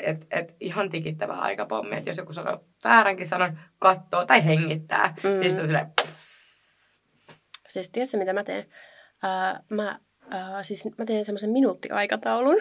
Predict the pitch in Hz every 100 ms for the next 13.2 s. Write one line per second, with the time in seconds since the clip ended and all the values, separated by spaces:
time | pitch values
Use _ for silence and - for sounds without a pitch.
0 | - _ 233 226 262 233 254 - 262 233
1 | 196 208 233 349 269 - 269 240 262 202
2 | 208 214 214 220 226 254 233 196 220 220
3 | - - - 196 - 233 - _ 175 180
4 | 208 208 - - 196 190 185 190 185 -
5 | 196 190 196 202 220 220 202 196 190 185
6 | - - - - - 247 220 277 370 359
7 | 392 277 269 - 240 - - - - 262
8 | 269 277 285 254 247 277 359 277 196 208
9 | 190 196 208 220 190 185 196 196 233 -
10 | 170 175 196 185 175 196 190 185 185 214
11 | 202 175 180 180 226 294 294 226 202 -
12 | 180 180 185 175 - - - 190 190 185
13 | 180